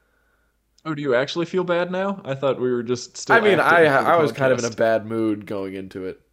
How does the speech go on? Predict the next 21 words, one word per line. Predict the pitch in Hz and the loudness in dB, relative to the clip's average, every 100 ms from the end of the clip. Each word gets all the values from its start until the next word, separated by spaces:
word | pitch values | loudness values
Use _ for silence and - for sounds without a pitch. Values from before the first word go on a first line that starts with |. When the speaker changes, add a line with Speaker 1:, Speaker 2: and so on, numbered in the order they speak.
| - | -14
Speaker 2:
Not | 117 104 | -8 -8
gonna | 101 98 | -10 -12
lie. | 101 98 110 _ _ _ _ 110 110 | -10 -12 -14 _ _ _ _ -20 -18
Speaker 1:
Oh. | 127 _ _ _ _ _ 107 | -18 _ _ _ _ _ -8
Speaker 2:
Yeah. | 107 101 110 _ _ - | -4 -4 -6 _ _ -18
Speaker 1:
Yeah, | 110 | -8
maybe | 127 | -4
we | 151 | -4
should | 151 123 | -6 -10
stick | - 139 | -6 -6
to | 113 | -6
happy | 120 110 95 | -6 -8 -10
topics. | - 90 - - - _ - | -12 -14 -12 -16 -16 _ -2
Speaker 2:
Well, | 160 | 2
we | 175 | 2
played, | 165 226 156 107 | 4 4 4 2
we | 147 | -2
played | 151 185 143 | 2 0 0
poorly | - 127 117 104 | 2 2 2 0
at | |
volleyball. | 98 98 98 92 95 95 | -4 -6 -6 -6 -8 -10